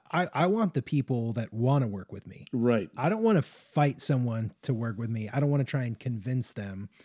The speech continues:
Speaker 1: I want
Speaker 2: Sure.
Speaker 1: the people that are like, "I like this guy."
Speaker 2: Sure.
Speaker 1: You know?
Speaker 2: Yeah, and, and you have to, and it's, and for realtors, the right type of branding too. This is what I enjoy is any of my businesses is you get to pick your partners.
Speaker 1: Yes.
Speaker 2: Like, I don't really have clients anymore. Now they're partners.
Speaker 1: Yeah, I
Speaker 2: Because
Speaker 1: like
Speaker 2: I'm,
Speaker 1: that.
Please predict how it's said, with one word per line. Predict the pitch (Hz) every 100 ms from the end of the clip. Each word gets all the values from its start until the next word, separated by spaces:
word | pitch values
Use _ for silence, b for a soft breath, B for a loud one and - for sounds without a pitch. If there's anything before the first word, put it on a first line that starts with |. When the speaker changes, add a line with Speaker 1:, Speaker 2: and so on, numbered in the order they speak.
| b b
Speaker 1:
I | 156
want | 185
Speaker 2:
Sure. | 131
Speaker 1:
the | 147
people | 135 135
that |
are | 120
like, | 110 104 - _ _ _ 202
"I |
like | 254 247
this | 98
guy." | - - - -
Speaker 2:
Sure. | - 190 147 _ -
Speaker 1:
You | - 160 214
know? |
Speaker 2:
Yeah, | 202
and, | 139 135 B B B -
and | 151
you | 147 151
have | 160
to, | - 131 120
and | 135 127
it's, | 110 - - _ 120 - 120
and | 110
for | 110
realtors, | 104 117 110 95
the | 98
right | 101
type | 110 90
of | 87
branding | 98 98 92
too. | - 98
This | 87 92
is | 92
what | 90 87
I | 98
enjoy | 85 78 78
is | 76 78 - b b b b _
any | 127 117
of | 101 85
my | 85
businesses | 85 85 85 92 87
is | 95
you | 92
get | 107
to | -
pick | - -
your | 92
partners. | - 85 - - - - _ 110
Speaker 1:
Yes. | 107 107 - - -
Speaker 2:
Like, | 127
I | 127
don't | 139
really | 113 95
have | 90
clients | - - 95 85 95
anymore. | 82 85 -
Now | 95 95
they're | -
partners. | - - - - 117 -
Speaker 1:
Yeah, | 87 -
I |
Speaker 2:
Because | 117 101 104
Speaker 1:
like |
Speaker 2:
I'm, | 120
Speaker 1:
that. | 101